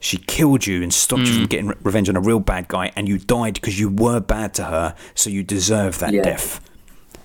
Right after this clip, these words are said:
Speaker 2: I
Speaker 1: But
Speaker 2: think
Speaker 1: because it
Speaker 2: this
Speaker 1: was delivered by the president, it's bittersweet.
Speaker 2: Yeah, I think this is, this, there's this thing in,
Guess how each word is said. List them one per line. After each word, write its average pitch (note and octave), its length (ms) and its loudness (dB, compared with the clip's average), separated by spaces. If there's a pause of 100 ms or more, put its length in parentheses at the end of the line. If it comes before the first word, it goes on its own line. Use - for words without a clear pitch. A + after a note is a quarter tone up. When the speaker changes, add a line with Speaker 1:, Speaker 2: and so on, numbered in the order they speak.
(160)
Speaker 2:
I - 80 -4
Speaker 1:
But - 60 2
Speaker 2:
think G3+ 140 0
Speaker 1:
because D3+ 160 4
it - 20 0
Speaker 2:
this A#2+ 40 0
Speaker 1:
was - 80 -2
delivered A2 260 0
by G#2 100 2
the G2 80 -2
president, G2 400 -4
it's - 100 -4
bittersweet. - 720 -4 (420)
Speaker 2:
Yeah, A#2+ 340 -2
I A2+ 80 -6
think E3 160 -6
this C#3 200 -4
is, A#2 140 -6
this, A2+ 240 -4
there's A2+ 260 -2
this A2+ 200 -2
thing A2 240 0
in, G#2 380 -8